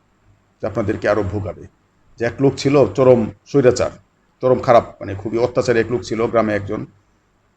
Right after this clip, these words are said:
তো মৃত্যুর আগে সে বলতেছে যে তার ছেলেদেরকে বলতেছে যে, "আমি তো অনেক অপকর্ম করলাম, মানুষকে অনেক জ্বালিয়েছি, আমার একটু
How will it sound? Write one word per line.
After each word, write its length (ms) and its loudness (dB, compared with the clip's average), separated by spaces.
তো 120 -2
মৃত্যুর 560 4
আগে 200 2
সে 160 0
বলতেছে 420 0
যে 300 0
তার 140 2
ছেলেদেরকে 400 -2
বলতেছে 340 -4
যে, 100 -2
"আমি 200 0
তো 300 -4
অনেক 300 -4
অপকর্ম 460 -2
করলাম, 280 0
মানুষকে 360 -2
অনেক 180 -4
জ্বালিয়েছি, 540 0
আমার 200 0
একটু 140 -4